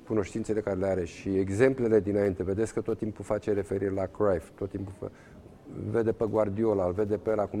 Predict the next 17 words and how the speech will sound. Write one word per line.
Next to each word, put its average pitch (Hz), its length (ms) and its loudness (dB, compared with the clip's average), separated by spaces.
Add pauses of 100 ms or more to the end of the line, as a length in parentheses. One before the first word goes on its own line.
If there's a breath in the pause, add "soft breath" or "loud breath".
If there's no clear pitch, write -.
(100)
pregătesc. 104 560 -2 (1120 loud breath)
El 135 140 6
a, 123 220 2
a 110 240 4
reușit 110 340 0
și - 100 -2
a, 120 180 2 (320)
și 87 140 -6
a 104 40 -2
transmis 113 760 0 (280)
grupului 104 520 2
lui 107 160 2
de 98 140 2
jucători 101 520 0
și - 140 -12
se 214 120 2
vede 185 360 4